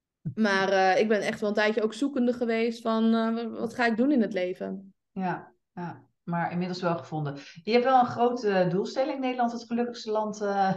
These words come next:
Speaker 2: <laughs> ter wereld. Dat, eh,
Speaker 1: Ja.
Speaker 2: is niet niks. <laughs>
Speaker 1: Nee, dus
Speaker 2: Maar
Speaker 1: daarom kom ik elke dag mijn bed nog uit om aan mijn missie te werken. Dus het doel is ook helemaal niet om die missie ooit te gaan behalen.
Speaker 2: Nee.
Speaker 1: Dus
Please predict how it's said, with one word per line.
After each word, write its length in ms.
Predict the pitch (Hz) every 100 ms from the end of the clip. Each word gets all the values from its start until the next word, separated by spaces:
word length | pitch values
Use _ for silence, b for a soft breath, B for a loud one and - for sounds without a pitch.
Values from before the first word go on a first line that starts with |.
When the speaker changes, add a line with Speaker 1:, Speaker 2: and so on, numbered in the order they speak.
| -
Speaker 2:
<laughs> 200 | 233 -
ter 160 | 214
wereld. 480 | 202 202 196 214 -
Dat, 240 | 185 196 190
eh, 160 | 180 170
Speaker 1:
Ja. 220 | 247 269
Speaker 2:
is 80 | 226
niet 140 | 226 202
niks. 400 | 202 - - - 220 214
<laughs> 240 | - -
Speaker 1:
Nee, 360 | 262 285 247 202
dus 80 |
Speaker 2:
Maar 140 | 226 226
Speaker 1:
daarom 220 | 247 262
kom 100 | 254
ik 60 | 240
elke 260 | 254 285
dag 140 | 247 233
mijn 120 | 233
bed 180 | 226 240
nog 160 | 240
uit 320 | 214 214 226 226
om 160 | 226
aan 80 | 220
mijn 120 | 220
missie 260 | 220 226 220
te 100 | 202
werken. 240 | 185 190
Dus 100 | 214
het 120 | 214
doel 140 | 196 233
is 100 | 226
ook 60 |
helemaal 220 | 220 226 214
niet 160 | 220
om 80 | 208
die 80 | 202
missie 260 | 208 208 180
ooit 140 | 190
te 60 | 190
gaan 160 | 190
behalen. 560 | 180 190 180 165 247 B B B B B
Speaker 2:
Nee. 140 | - 160
Speaker 1:
Dus 340 | 196 196 -